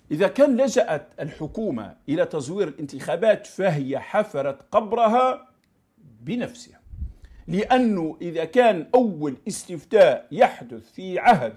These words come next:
الرئيس تبون الذي جاء في ظل حراك شعبي تاريخي ضد نظام بوتفليقة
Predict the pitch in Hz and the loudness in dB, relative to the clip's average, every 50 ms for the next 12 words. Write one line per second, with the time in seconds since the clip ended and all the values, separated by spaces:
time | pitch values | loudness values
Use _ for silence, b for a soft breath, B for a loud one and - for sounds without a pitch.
0 | _ - - 143 147 151 - - 214 202 - - - 185 151 123 175 202 185 143 | _ -10 -8 -8 -6 -8 -8 -8 -10 -12 -10 -8 -8 -6 -6 -6 -6 -6 -6 -6
1 | 117 - - 156 151 147 143 139 135 131 120 127 226 233 180 - - 110 - b | -6 -6 -6 -6 -6 -6 -6 -6 -6 -4 0 4 6 6 6 4 2 -8 -12 b
2 | b b b b - 160 156 143 175 233 214 160 135 - - - 135 - 214 175 | b b b b -8 -6 -2 2 2 2 2 0 -4 -4 -2 0 4 4 4 2
3 | - - - - 233 196 160 143 120 127 120 - - b b b b b b - | 2 0 2 4 4 4 4 0 -8 -10 -14 -16 -18 b b b b b b 2
4 | 180 175 175 190 240 240 196 - - - 127 101 - b b b b 135 196 220 | 4 4 4 4 2 2 -2 -2 -6 -10 -14 -16 -18 b b b b 0 0 0
5 | 170 139 147 151 139 135 147 160 220 214 185 147 139 156 165 - 180 - - 156 | 0 0 0 0 0 0 -2 0 0 0 0 -2 -6 -10 -10 -12 -14 -16 -14 -14
6 | 131 123 123 - 131 139 165 | -14 -14 -10 -8 -8 -8 -8